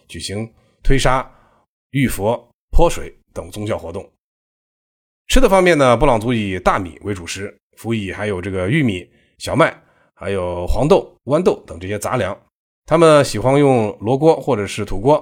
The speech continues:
把稻米啊焖成米饭，尤其呢特别擅长做这个竹筒饭。煮的时候呢，选一段新鲜的竹子，装好米和适量的水，用火烧制，然后呢抛开竹筒，一人端一半当这个竹碗来使用。米饭呢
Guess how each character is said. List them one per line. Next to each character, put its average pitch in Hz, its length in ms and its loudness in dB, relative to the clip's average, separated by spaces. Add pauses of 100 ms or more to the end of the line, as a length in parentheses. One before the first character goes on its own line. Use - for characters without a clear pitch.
(120)
把 92 120 -6
稻 120 160 0
米 90 140 -6
啊 92 120 -8
焖 123 140 -4
成 127 140 0
米 95 100 -2
饭， 165 220 0 (480)
尤 180 160 0
其 175 160 0
呢 151 200 2 (280)
特 139 160 -2
别 98 140 -4
擅 107 200 -2
长 98 180 -8
做 101 160 -6
这 92 80 -12
个 87 100 -10
竹 120 140 -12
筒 87 140 -12
饭。 120 180 -4 (960)
煮 135 120 2
的 208 80 6
时 214 80 2
候 208 60 6
呢， 170 140 4
选 104 300 -2
一 123 80 -4
段 127 220 4
新 147 160 0
鲜 139 160 2
的 117 220 4
竹 127 160 0
子， 139 260 0
装 123 180 0
好 117 120 2
米 101 140 0
和 104 100 -6
适 - 100 -6
量 123 100 -2
的 135 60 2
水， - 240 -10 (260)
用 117 160 -2
火 80 220 -12
烧 123 160 0
制， 120 260 -4 (360)
然 - 160 -4
后 135 80 4
呢 120 120 2
抛 131 140 6
开 139 140 2
竹 131 160 -4
筒， 104 180 -6 (140)
一 113 140 -6
人 110 200 -2
端 113 180 2
一 139 60 2
半 139 180 0 (300)
当 107 180 -2
这 107 60 -6
个 98 220 -2
竹 104 160 -6
碗 107 120 0
来 98 360 -6
使 - 240 -6
用。 120 260 -4 (640)
米 120 160 0
饭 175 160 4
呢 131 200 2